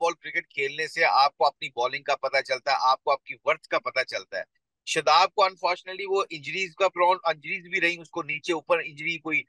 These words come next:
साल दो साल में काफी injuries भी आई, but उसके बावजूद जब कम बैक होता है तो you should play four day cricket, at least three to four,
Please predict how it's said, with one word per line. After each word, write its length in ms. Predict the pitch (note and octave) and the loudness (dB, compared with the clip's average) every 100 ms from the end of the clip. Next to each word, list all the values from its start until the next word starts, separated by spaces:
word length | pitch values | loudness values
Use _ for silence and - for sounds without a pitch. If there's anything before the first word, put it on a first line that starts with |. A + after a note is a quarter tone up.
| _ | _
साल 260 | - C#3+ C#3+ | 0 4 4
दो 200 | D3+ D#3+ | 2 -2
साल 160 | E3+ E3 | -2 -2
में 60 | E3+ | 0
काफी 240 | E3+ F3+ | -2 -2
injuries 320 | E3+ C3 C#3 B2 | -6 -10 -16 -12
भी 80 | B2 | -10
आई, 180 | G2 _ _ _ - | -10 _ _ _ -2
but 120 | G#3 | 0
उसके 240 | A3+ - A3 | 0 0 2
बावजूद 560 | F3+ F#3 F#3 F#3+ A#3 - _ - | 6 6 4 -4 -8 -10 _ 0
जब 160 | G3+ - | 0 2
कम 80 | G3 | 0
बैक 280 | G#3 A3 G#3 | 2 0 0
होता 200 | F3+ G3+ | -4 -4
है 40 | |
तो 120 | G#3 A3 | -6 -8
you 260 | F#3 F#3 | -8 -6
should 160 | G#3 G3 F3+ | -6 -6 0
play 120 | G3+ | 0
four 360 | F#3+ E3+ F3 F3 | 0 -2 0 2
day 80 | |
cricket, 340 | F3+ F3 F3+ E3+ | 0 0 0 -2
at 80 | - | -2
least 120 | F3+ F#3 | -8 -8
three 260 | - F#3+ | -4 -4
to 100 | F3+ D#3+ | -4 -2
four, 140 | D#3+ | 0